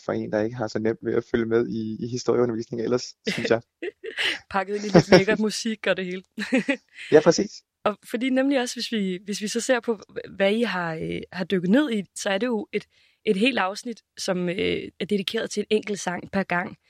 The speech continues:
Speaker 1: Mhm.
Speaker 2: Men hvordan har I så, øh, valgt ud?
Speaker 1: Det har vi gjort, øh, først og fremmest i samarbejde med Højskolernes Forening, F F D. Det er jo dem, der også, øh,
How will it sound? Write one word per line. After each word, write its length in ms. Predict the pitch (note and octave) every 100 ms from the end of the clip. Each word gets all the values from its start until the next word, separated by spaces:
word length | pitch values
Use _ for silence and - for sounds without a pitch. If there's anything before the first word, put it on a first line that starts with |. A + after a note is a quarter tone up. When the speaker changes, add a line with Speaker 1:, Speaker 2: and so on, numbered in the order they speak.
| _ -
Speaker 1:
Mhm. 240 | G#2+ A#2+ - _ -
Speaker 2:
Men 180 | A3 G#3+
hvordan 260 | G3+ G3
har 120 | B3
I 60 | D#4
så, 280 | - C#4 B3
øh, 360 | G#3+ F#3 - - _ _ _ _ F#3
valgt 240 | F#3 F3+ -
ud? 320 | C4+ D#4 C4+ - _ _ _ _
Speaker 1:
Det 20 |
har 80 | C3
vi 60 | B2
gjort, 300 | C#3 D3 C#3+ _ _ _ _
øh, 260 | - A2+ G2+
først 220 | - C#3
og 60 | D3+
fremmest 320 | B2+ A#2 -
i 40 |
samarbejde 520 | - G#2+ A2+ G#2 F#2 F2+
med 440 | F2+ F2 E2+ E2 -
Højskolernes 580 | G2+ G2 - G2 F2 E2
Forening, 520 | - - E2+ E2 F2 E2
F 60 | D#2
F 60 | -
D. 80 | E2 - _ _ _ _ _ _ _ _ -
Det 60 |
er 20 |
jo 80 | G2+
dem, 200 | G2 G2
der 80 | F#2
også, 520 | - F2+ F#2 G2+ F#2 - -
øh, 140 | -